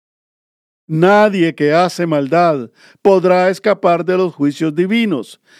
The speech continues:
especialmente aquellos que se burlan de la justicia o de la ley, y que no tienen el más mínimo remordimiento de sus maldades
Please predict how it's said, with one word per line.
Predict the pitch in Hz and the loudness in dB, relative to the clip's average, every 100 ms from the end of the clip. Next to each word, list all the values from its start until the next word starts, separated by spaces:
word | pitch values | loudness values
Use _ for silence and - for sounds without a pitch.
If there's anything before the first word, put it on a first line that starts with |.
| - - | -12 0
especialmente | 208 202 196 202 196 202 208 - | 0 2 0 2 2 0 -4 -2
aquellos | 196 175 180 202 - | -2 0 0 -2 -2
que | 196 | -4
se | 185 | -2
burlan | 180 160 180 190 196 196 | -2 0 0 0 -2 -2
de | 180 | -2
la | 165 | -2
justicia | 156 139 - 190 175 175 180 175 _ _ - | -6 -8 -6 -8 -6 -4 -2 -4 _ _ -6
o | 190 | -2
de | 160 | -2
la | 147 127 | -2 -2
ley, | 127 135 127 - _ _ _ | -2 -4 -6 -10 _ _ _
y | 233 | -4
que | 190 214 | 2 2
no | 214 | 2
tienen | 214 214 208 | -2 -2 0
el | 196 | 0
más | 185 185 | 0 -2
mínimo | 175 180 240 247 233 226 | -4 -4 -2 -2 -2 -2
remordimiento | 208 175 170 160 160 175 202 202 208 208 | -2 -2 -4 -4 -4 -4 -4 -4 -2 -2
de | 185 | -4
sus | - 147 | -6 -6
maldades | 143 131 117 143 147 143 - | -4 -4 -4 -4 -4 -8 -12